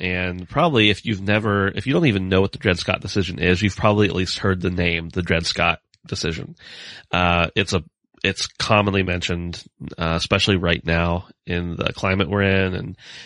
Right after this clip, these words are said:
everything. But anyway, D-, Dred Scott was this African-American man who was a slave, and he had been taken by his owners to the North and still kept as a slave. And as you know, uh, hopefully we've taught you, uh,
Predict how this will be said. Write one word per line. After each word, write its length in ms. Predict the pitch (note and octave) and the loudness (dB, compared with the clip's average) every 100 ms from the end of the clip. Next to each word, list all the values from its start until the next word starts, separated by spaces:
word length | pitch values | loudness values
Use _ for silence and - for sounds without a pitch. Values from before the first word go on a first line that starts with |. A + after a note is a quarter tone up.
| - | -2
everything. 440 | G2+ G2 G2+ F#2+ | 0 2 0 0
But 240 | G2+ G#2 A2+ | 2 2 2
anyway, 260 | A2 F#2 F#2 | 2 2 0
D-, 140 | - G#2+ | -4 -6
Dred 300 | A2 C#3+ C#3 | 0 0 2
Scott 280 | C3 G#2 | 0 2
was 140 | F#2 F#2+ | 2 2
this 220 | G2 - | 0 0
African-American 800 | F2 G2 G#2+ G#2+ G2+ G2 F#2 F#2+ | -2 -2 -6 -8 -6 -4 -6 -6
man 240 | F2 F2 | -4 -4
who 420 | F2+ F2+ F2+ F#2 - - - - _ | -4 -2 -2 -2 -8 -18 -20 -20 _
was 160 | G#2 B2 | 2 2
a 40 | |
slave, 400 | D#3+ G#2+ F#2 G#2 - | 4 4 4 2 -2
and 100 | F#2+ | -2
he 80 | |
had 80 | F#2+ | -2
been 160 | F#2 E2+ | -2 -2
taken 300 | F#2 F#2 G#2+ | -2 -2 -2
by 140 | A2 | 0
his 120 | B2+ | 0
owners 420 | - G2 G2 G2 - | 0 0 0 -2 -4
to 180 | - C#3+ | -2 0
the 80 | C#3 | 2
North 420 | F#2+ F#2 - - - | 0 -2 -6 -10 -4
and 140 | F#2+ | -2
still 260 | - - G#2+ | 0 0 0
kept 300 | A2 G2 E2+ | -2 -2 -4
as 100 | D#2+ | -4
a 60 | |
slave. 320 | E2 - E2 | -4 0 0
And 80 | F2+ | 0
as 160 | F2 G2+ | 0 2
you 80 | G#2+ | 2
know, 380 | F2 F2 F#2+ - - - - _ _ | 2 2 0 -4 -18 -20 -20 _ _
uh, 220 | D#2+ E2+ E2+ | -2 0 2
hopefully 300 | A2 G2+ F2+ | 2 4 2
we've 180 | F2+ | 2
taught 240 | - E2 F2 | 0 0 2
you, 280 | F#2 A2+ - _ | 4 2 0 _
uh, 80 | - | -12